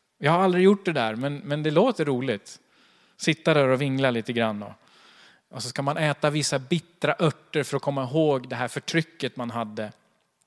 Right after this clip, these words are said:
Och så har man, har man f-, firat den här måltiden. Seder heter den. Och, och man har gjort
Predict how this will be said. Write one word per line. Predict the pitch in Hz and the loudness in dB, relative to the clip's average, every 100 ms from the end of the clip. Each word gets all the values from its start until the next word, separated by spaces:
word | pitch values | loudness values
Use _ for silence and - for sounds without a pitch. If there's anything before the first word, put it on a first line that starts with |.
| _ _ _ _ _ _ _ - - | _ _ _ _ _ _ _ -20 -18
Och | - - 143 | -12 -2 4
så | |
har | 226 | 4
man, | 240 208 | 4 2
har | - | 0
man | 208 247 - | 2 2 0
f-, | - - - | -10 -12 -16
firat | - 269 240 233 254 | -6 -2 2 4 4
den | 214 | 4
här | 180 | 2
måltiden. | 160 131 - 117 107 | 2 0 -2 -6 -4
Seder | - - 226 170 131 | -2 2 4 4 2
heter | 107 104 - | -4 -6 -10
den. | - - _ _ _ _ _ _ _ _ _ _ _ _ _ _ _ _ _ _ _ _ _ _ - | -18 -18 _ _ _ _ _ _ _ _ _ _ _ _ _ _ _ _ _ _ _ _ _ _ 4
Och, | 175 185 | 4 4
och | 170 | 4
man | 185 | 4
har | 196 | 4
gjort | 190 240 - | 6 4 4